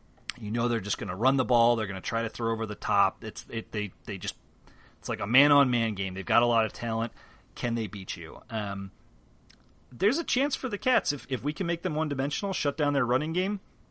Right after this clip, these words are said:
I don't think we can stop their wide receivers and tight ends. They're just too talented. Uh, the, the one guy I forgot to mention, top recruit Mustafa Muhammad, six four, two forty-four, tight end.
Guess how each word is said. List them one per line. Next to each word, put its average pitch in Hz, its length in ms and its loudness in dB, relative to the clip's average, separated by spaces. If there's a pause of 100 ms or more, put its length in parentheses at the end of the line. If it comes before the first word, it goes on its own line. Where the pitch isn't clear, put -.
(380)
I 143 100 2
don't 143 180 2
think 151 200 -2
we 139 80 0
can 123 140 -2
stop 120 300 2
their 113 100 -2
wide 107 200 0
receivers 110 380 -4
and 98 100 -8
tight 101 200 -2
ends. 117 180 -4
They're 101 100 -6
just - 200 -10
too - 140 -8
talented. 120 560 -4 (340)
Uh, 104 280 -4 (300)
the, 123 140 -6
the 117 60 -10
one 123 140 0
guy 127 200 4
I - 20 4
forgot 107 380 0
to 139 60 -2
mention, 143 440 -2 (280)
top - 280 6
recruit 143 420 -2
Mustafa 117 480 -2
Muhammad, 123 500 -2 (280)
six - 280 -4
four, 123 220 0
two 143 200 -2
forty-four, 127 600 2
tight 123 300 0
end. 117 280 0